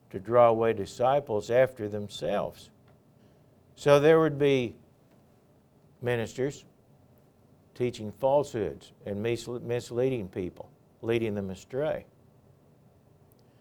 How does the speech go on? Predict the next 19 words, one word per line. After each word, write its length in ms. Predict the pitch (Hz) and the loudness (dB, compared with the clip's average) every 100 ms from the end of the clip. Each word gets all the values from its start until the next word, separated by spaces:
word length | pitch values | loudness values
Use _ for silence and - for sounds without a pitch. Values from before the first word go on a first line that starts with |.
| _ _ _ _ | _ _ _ _
How 140 | 131 139 | 8 8
are 140 | 143 | 8
we 180 | 139 131 | 6 2
to 80 | 117 | 0
know 300 | 127 147 127 | 0 0 0
who 180 | 131 | 0
is 160 | 120 101 | -2 -2
a 100 | 101 | -6
true 340 | - 135 127 | -6 -2 0
minister? 580 | 113 139 180 - - - _ _ - _ - - _ _ _ _ _ _ _ _ _ - - _ _ | 0 -4 -4 -8 -14 -20 _ _ -20 _ -20 -20 _ _ _ _ _ _ _ _ _ -20 -20 _ _
How 140 | - 135 | 4 4
can 220 | 143 139 | 4 -2
you 160 | 131 127 | -2 0
know 300 | 131 156 117 | 2 2 2
who 220 | 127 120 | 2 4
is 300 | 110 107 - | 2 2 -4
a 160 | 104 | -6
true 320 | 90 - 113 104 | -6 -6 -6 -4
minister? 560 | 98 90 85 - - | -6 -8 -12 -16 -20